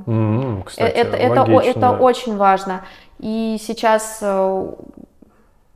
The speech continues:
Speaker 2: все виноделы вроде как, э, э, вложились и в новые дегустационные площадки, и наняли сотрудников для того, чтобы развивать, э,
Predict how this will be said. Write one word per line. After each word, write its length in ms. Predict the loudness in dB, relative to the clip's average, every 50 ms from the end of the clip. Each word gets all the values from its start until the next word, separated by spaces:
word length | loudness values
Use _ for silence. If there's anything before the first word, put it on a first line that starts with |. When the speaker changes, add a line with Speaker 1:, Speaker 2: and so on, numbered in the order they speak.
| _ _ _ _ _ _ _ -20 -20 -20 -20 -20 -20 -20 -20 -20 -20 -20 -20 -20 -20 _ _ _ -16
Speaker 2:
все 420 | -16 -14 -12 -6 0 2 2 2
виноделы 580 | 4 2 2 2 2 4 4 6 6 6 6 4
вроде 320 | 2 2 2 2 2 0
как, 360 | -2 0 2 2 0 0 -2 0
э, 220 | 0 2 2 0 -2 -8 -18 -20 -20 -20 _ _ _ -4
э, 120 | -2 0
вложились 640 | 2 4 4 4 6 4 2 2 2 0 -2 -2 -4
и 40 | -4
в 80 | -2 0
новые 280 | 0 0 0 0 -2
дегустационные 720 | -2 -4 -6 -8 -10 -12 -12 -6 -4 -2 -2 -2 -2 -4 -4
площадки, 760 | -4 -4 -4 -4 -2 0 2 2 2 2 -2 -8 -12 -8 -6
и 600 | -4 -4 -4 -4 -6 -8 -8 -6 -6 -4 -2 -2
наняли 400 | -2 -2 -2 0 -2 -2 -2 -4
сотрудников 680 | -4 -4 -6 -4 -4 -4 -4 -4 -4 -6 -6 -8 -8 -6
для 120 | -6 -6
того, 200 | -4 -4 -4 -6
чтобы 280 | -6 -8 -10 -8 -8 -6
развивать, 600 | -6 -6 -6 -4 -2 -2 -2 -4 -6 -8 -12 -8 -6
э, 180 | -4 -4 -4